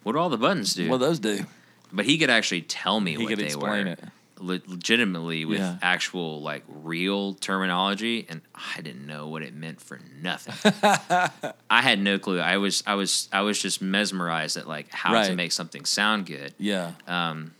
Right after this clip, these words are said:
Speaker 1: because back then it was just about, you know,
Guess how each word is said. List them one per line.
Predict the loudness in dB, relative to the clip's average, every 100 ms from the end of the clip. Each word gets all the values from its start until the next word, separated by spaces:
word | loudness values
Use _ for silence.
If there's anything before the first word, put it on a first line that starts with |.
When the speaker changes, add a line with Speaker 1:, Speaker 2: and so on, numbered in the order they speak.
| _
Speaker 1:
because | -8 -4 -2
back | 0 -2 -2
then | -2 -2
it | -2
was | -6
just | -4 -4
about, | -4 -4 -4 -6 -12 -14
you | -12
know, | -12 -16